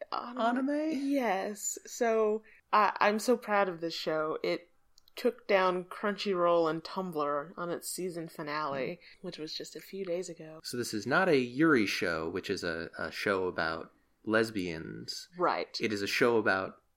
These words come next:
Speaker 2: a couple people named Yuri?
Speaker 1: Yeah. Um, there's, there's, yes, there's, there's the Japanese Yuri, there's the Russian Yuri,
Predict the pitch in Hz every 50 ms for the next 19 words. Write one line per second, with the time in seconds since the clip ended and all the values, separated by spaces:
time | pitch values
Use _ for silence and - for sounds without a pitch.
0 | _ _ _ _ _ _ - 101 - - 143 - 123 113 117 139 135 127 131 127
1 | 123 117 117 120 117 107 104 110 127 151 180 226 254 254 - - _ _ _ _
2 | _ - 494 480 359 226 175 160 165 180 240 294 - - - _ _ _ _ -
3 | 269 262 254 240 240 233 240 262 - _ _ - - _ _ - 247 220 214 214
4 | 202 208 - 214 202 202 202 - - 202 202 180 - - - 175 180 165 - -
5 | - _ _ - 165 156 165 - - - - - 190 233 262 285 - 254 240 240
6 | 220 202 208 196 190 185 185 180 175 170 165 156 165 160 175 185 175 - 185 175
7 | 165 156 156 135 95 117 151 170